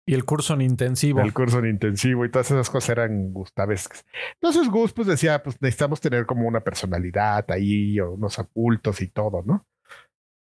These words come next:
Speaker 2: Y
Speaker 1: Que en
Speaker 2: este
Speaker 1: retrospectiva tenía razón, ¿no crees, amigo?
Speaker 2: Sí, sí, sí, sí. O sea, yo me peleo con él y todo, pero sí, no, o sea, no dejo de, o sea, te das cuenta, pues, que son cosas que permearon, ¿no? Y que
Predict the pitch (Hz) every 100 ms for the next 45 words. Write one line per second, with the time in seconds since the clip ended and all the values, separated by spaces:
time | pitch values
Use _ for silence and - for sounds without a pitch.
0 | - 117 113 165 170 226 196 - - 359
1 | 370 190 180 151 - _ _ _ 147 135
2 | 233 156 127 120 151 151 165 160 170 180
3 | 233 - - 294 247 170 151 147 151 165
4 | - 127 131 147 - 160 120 131 135 269
5 | - 156 156 143 123 127 120 131 127 139
6 | 120 101 - 117 110 104 98 113 101 -
7 | 104 104 107 135 123 98 92 _ _ -
8 | - - 151 180 - 180 202 - 143 123
9 | 143 135 143 131 117 110 113 98 120 143
10 | 104 101 139 123 104